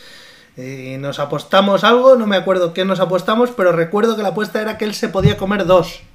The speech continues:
Y es verdad que todavía no eran tan grandes como las hago ahora,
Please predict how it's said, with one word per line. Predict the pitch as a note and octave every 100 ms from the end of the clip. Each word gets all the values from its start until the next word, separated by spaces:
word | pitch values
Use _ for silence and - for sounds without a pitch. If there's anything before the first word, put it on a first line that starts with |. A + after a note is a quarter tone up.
| _ _ _ - - - - - _ _ - - - - _ _ - - - - - -
Y | G#3+ G3+
es | A#3+
verdad | A#3 C4 C#4
que | C#4
todavía | - F#3 E3+ G#3
no | A#3+
eran | A#3 F#3+
tan | F3 D#3+ D3
grandes | E3 E3+ D#3 B2 -
como | D3 C#3+
las | C3
hago | C#3 C3
ahora, | D#3 F3 -